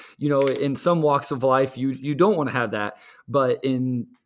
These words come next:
professional sports, in, in a lot of professions, you have to have an ego. You have to have a confidence, um, to be successful. That's part of it. So I,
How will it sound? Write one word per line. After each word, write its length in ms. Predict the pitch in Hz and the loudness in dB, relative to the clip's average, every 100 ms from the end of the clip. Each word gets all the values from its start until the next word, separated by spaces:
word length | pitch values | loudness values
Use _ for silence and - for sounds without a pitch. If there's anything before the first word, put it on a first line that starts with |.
| _ | _
professional 520 | 120 - 143 - 143 | -14 -2 -2 0 -4
sports, 500 | - - 127 156 170 | -4 -2 0 0 -2
in, 100 | 180 | -4
in 140 | - 156 | 0 0
a 80 | |
lot 240 | 143 147 240 | 2 4 4
of 80 | - | 2
professions, 480 | 131 123 110 123 | -2 -2 -2 -4
you 120 | 131 165 | -4 -2
have 280 | 147 170 | 2 0
to 100 | - | 0
have 200 | 135 127 | -2 0
an 100 | 120 | 0
ego. 300 | 110 131 123 | 0 -2 0
You 140 | 120 131 | 0 -2
have 100 | 139 | -2
to 80 | 160 | -2
have 80 | |
a 80 | 131 | -4
confidence, 640 | - 135 156 131 123 120 - - - - - | -4 -4 -4 -4 -4 -6 -10 -20 -20 -20 -10
um, 400 | 123 120 113 110 _ | -6 -4 -6 -8 _
to 120 | 156 | -4
be 160 | 127 156 | 0 -2
successful. 600 | - 143 - 180 - 110 | -2 -4 -4 -4 -2 -2
That's 180 | 131 - | -2 -4
part 300 | - 143 135 | 0 2 2
of 140 | 143 | 0
it. 200 | 135 - _ - _ | -2 -4 _ -20 _
So 400 | - - 143 127 | -2 2 4 4
I, 140 | 104 | 2